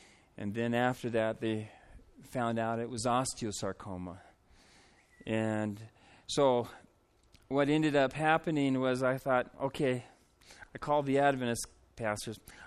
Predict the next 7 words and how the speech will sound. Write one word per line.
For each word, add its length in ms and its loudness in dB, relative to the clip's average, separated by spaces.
"I'm 160 4
gonna, 240 0
I 80 0
have 200 2
some 140 -4
Pentecostal 680 0
friends." 560 -6